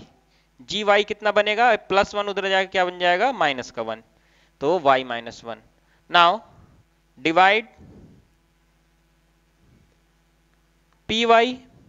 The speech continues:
by जी Y,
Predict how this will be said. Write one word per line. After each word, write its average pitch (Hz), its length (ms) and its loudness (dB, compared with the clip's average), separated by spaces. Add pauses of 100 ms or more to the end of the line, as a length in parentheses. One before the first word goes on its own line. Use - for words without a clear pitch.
(880)
by 160 380 0 (840)
जी 113 280 -12
Y, 101 220 -14